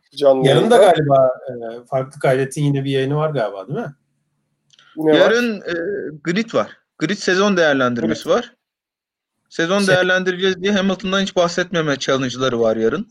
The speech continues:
Speaker 2: <laughs>
Speaker 3: E, şampiyon olan Hamilton'dan bahsetmemeye çalışacaklar. Bilmiyorum, bakalım
Speaker 2: Son
Speaker 3: nasıl
Speaker 2: yarışta
Speaker 3: yapacak.
Speaker 2: yoktu.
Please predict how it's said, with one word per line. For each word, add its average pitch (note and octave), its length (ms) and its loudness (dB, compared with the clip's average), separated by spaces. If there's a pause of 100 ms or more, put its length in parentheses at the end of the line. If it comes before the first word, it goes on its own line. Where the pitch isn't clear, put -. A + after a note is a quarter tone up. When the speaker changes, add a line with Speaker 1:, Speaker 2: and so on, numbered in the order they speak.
(120)
Speaker 2:
<laughs> - 240 -4
Speaker 3:
E, A#2 40 -10
şampiyon C3 400 -6
olan C3 240 0
Hamilton'dan D#3 500 -2
bahsetmemeye D3 540 0
çalışacaklar. A#2+ 560 -2
Bilmiyorum, C3 320 -2
bakalım C3+ 260 0
Speaker 2:
Son C#3 100 2
Speaker 3:
nasıl C3+ 120 4
Speaker 2:
yarışta C#3 400 0
Speaker 3:
yapacak. G#3 300 -2
Speaker 2:
yoktu. - 160 -4